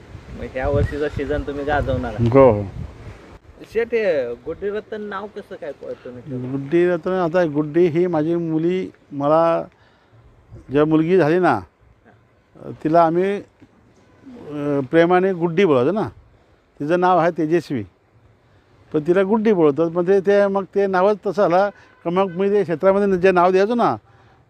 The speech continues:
Speaker 2: मग गुड्डी रत्न असं नाव द्यायचो, लक्षात आलं का? मग ते नाव आज पण जे चाललं ते आज, अ,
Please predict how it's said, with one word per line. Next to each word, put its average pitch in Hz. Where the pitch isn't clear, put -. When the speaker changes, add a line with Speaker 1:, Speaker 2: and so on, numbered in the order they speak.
Speaker 2:
मग 160
गुड्डी 175
रत्न 202
असं 202
नाव 156
द्यायचो, 120
लक्षात 139
आलं 131
का? 185
मग 151
ते 190
नाव 196
आज 196
पण 220
जे 214
चाललं 196
ते 196
आज, 190
अ, 160